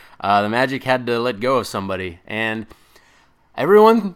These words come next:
everyone's money was probably on Jaren Grant being waived, but it was actually Isaiah Briscoe.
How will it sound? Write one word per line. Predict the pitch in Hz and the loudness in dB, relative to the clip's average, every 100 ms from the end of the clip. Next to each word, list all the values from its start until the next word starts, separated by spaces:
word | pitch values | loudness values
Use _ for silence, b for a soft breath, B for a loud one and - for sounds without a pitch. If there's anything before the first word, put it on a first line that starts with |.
| _ - | _ -4
everyone's | 170 208 196 | 2 2 4
money | 202 214 | 4 4
was | 196 | 2
probably | - 185 185 | 4 4 4
on | 185 175 170 | 2 0 -2
Jaren | 120 160 180 151 | -2 0 0 0
Grant | 151 175 151 | 0 0 0
being | 170 170 | 0 2
waived, | 170 196 196 139 | 4 4 2 0
but | 139 | -2
it | 135 | -2
was | 123 | 0
actually | 147 151 160 | 0 0 0
Isaiah | 143 127 147 139 | 0 0 0 0
Briscoe. | 139 135 - 92 85 | 0 -4 -4 -8 -8